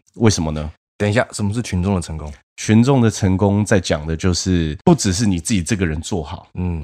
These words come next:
Speaker 1: 呃，你在，比如说在关系经营上面，你也是成功的。
Speaker 2: 各个关系。
Speaker 1: 为什么要有公众成功？原因也可以回到我们那时候谈自卑与超越，讲到一个重点。
Speaker 2: 嗯。
Speaker 1: 人自古以来衡量一个人的成功标准，都是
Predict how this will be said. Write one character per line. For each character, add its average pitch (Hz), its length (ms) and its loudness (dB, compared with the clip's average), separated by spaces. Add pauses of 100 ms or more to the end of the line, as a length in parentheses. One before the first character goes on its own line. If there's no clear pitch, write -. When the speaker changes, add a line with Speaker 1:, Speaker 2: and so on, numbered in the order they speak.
Speaker 1:
呃， - 80 -4
你 87 160 -2
在， 95 160 2 (200)
比 90 80 -2
如 87 80 0
说 101 120 0
在 98 120 0
关 95 200 4
系 95 220 0
经 90 220 0
营 82 40 0
上 82 160 -4
面， 82 220 -2
你 87 60 0
也 87 80 0
是 76 120 -10
成 76 220 -14
功 73 240 -14
的。 71 140 -16 (360)
Speaker 2:
各 139 100 -4
个 101 160 0
关 92 180 2
系。 82 240 -6 (160)
Speaker 1:
为 214 120 6
什 160 120 0
么 107 140 0
要 127 120 6
有 98 60 4
公 123 180 2
众 123 180 4
成 95 220 -2
功？ 104 280 2
原 92 220 -2
因 95 280 -2
也 95 140 -2
可 107 80 -2
以 104 60 4
回 87 220 0
到 92 120 6
我 87 40 4
们 82 140 -2
那 98 100 2
时 95 100 -4
候 90 80 2
谈 82 240 -2
自 107 160 -4
卑 90 120 2
与 80 140 0
超 82 260 -2
越， 85 280 0
讲 76 180 -2
到 87 120 0
一 80 40 -4
个 78 80 -6
重 78 280 -6
点。 - 180 -18
Speaker 2:
嗯。 82 300 -8
Speaker 1:
人 113 260 2
自 160 180 2
古 110 180 0
以 101 100 2
来 82 180 2
衡 90 220 0
量 95 140 2
一 92 80 0
个 92 80 -2
人 87 140 0
的 90 100 -2
成 90 220 -2
功 95 180 0
标 95 220 2
准， 80 220 -8
都 82 100 -4
是 82 240 -6